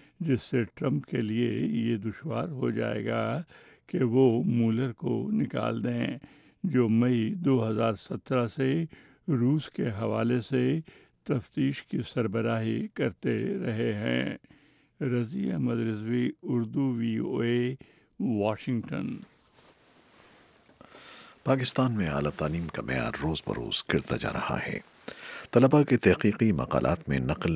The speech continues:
Speaker 2: نویسی کا رجحان بڑھتا جا رہا ہے۔ پاکستان کے ماہرین تعلیم کے آراء پر مبنی ہمارے ساتھی عمید الرحمان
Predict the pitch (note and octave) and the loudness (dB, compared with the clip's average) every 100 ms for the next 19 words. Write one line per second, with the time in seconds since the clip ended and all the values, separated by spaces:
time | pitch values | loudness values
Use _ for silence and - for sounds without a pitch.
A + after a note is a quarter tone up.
0 | B1 A#1 B1+ D2+ C#2 - - D#2+ - A1 | -2 -4 -4 -2 -2 0 0 0 0 -2
1 | C2+ - - - G1+ - - - - - | 0 0 0 -2 -6 -4 -2 -2 -2 -2
2 | - - - - - - _ - - - | -4 -2 -2 -2 -6 -8 _ -20 -20 -18
3 | - - - A#2 B2+ - B2 B2 F#2 F2+ | -18 -2 4 4 4 4 4 4 2 4
4 | F#2+ F2 - E2 F#2 G2 D#2+ D2 A1+ D2+ | 4 2 2 2 4 2 0 0 2 2
5 | D#2 - C#2 C2 B1 - A1 - B1+ C2 | 2 -2 -4 -4 -6 -6 -6 -4 -2 0
6 | - - - - - B1 C2 - - - | 0 0 -2 -2 -2 -2 -2 -4 -4 -2
7 | F#2 | -2